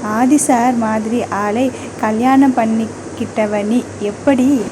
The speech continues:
இவனை போய் தேர்ந்தெடுத்த?" ஆதிரா, "சரி விடு, நடந்தது நடந்துடுச்சு. இப்படியே வாழ்ந்துட்டு போயிடுறேன். அவனோட ஆசைக்கு வேணும்னா நீ அவனை கல்யாணம் பண்ணிக்கோ." மீனு, "இப்படியே வாழவா?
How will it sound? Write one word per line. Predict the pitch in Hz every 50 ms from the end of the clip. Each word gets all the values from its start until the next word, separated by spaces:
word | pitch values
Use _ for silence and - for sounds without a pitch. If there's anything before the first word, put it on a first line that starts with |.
| - - -
இவனை | 254 240 233 269 302 302 320 285
போய் | 240 - 262 262 311 349 339 -
தேர்ந்தெடுத்த?" | 294 277 285 277 269 285 277 262 269 254 - - 262 254 - - - - - - - 226 226 226
ஆதிரா, | 247 247 269 247 226 - - - - -
"சரி | - - 254 240 226 240 240
விடு, | 220 220 240 240 285 277 - - - -
நடந்தது | 226 220 214 214 226 233 226 240 233 262 302 302
நடந்துடுச்சு. | 277 247 247 254 262 262 277 240 269 - - - 254 - - - - - - -
இப்படியே | - - - - 254 233 233 240 262 294
வாழ்ந்துட்டு | 285 262 240 240 254 277 277 285 262 254 277 240 -
போயிடுறேன். | - 247 240 240 233 233 233 220 202 - - - - - -
அவனோட | 220 220 214 220 226 226 226 226 226
ஆசைக்கு | 220 208 208 226 247 - - 285 247 - 277 262
வேணும்னா | 247 240 233 233 226 226 226 262 311 311 262 - - - - -
நீ | 233 240 254 262
அவனை | 254 240 226 220 214 226 269 294 -
கல்யாணம் | - 247 233 240 262 277 294 285 294 269 254
பண்ணிக்கோ." | 269 254 254 254 247 - - 262 262 254 - - - - - -
மீனு, | 226 226 240 254 269 277 247 - - - -
"இப்படியே | 220 220 - - - 269 247 269 254 262 285 311
வாழவா? | 277 247 233 240 262 285 285 262 233